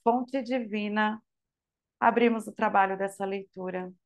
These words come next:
O que temos um destino de peixes com gratidão e luz?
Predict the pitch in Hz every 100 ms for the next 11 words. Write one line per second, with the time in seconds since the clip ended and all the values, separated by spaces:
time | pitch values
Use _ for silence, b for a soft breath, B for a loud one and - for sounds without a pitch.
0 | _ _ _ _ _ _ _ _ _ 240
1 | 285 - 247 226 240 226 226 - 226 208
2 | 202 214 - 202 185 185 190 - 202 -
3 | 202 202 196 196 - 190 196 196 185 185
4 | 190 190 -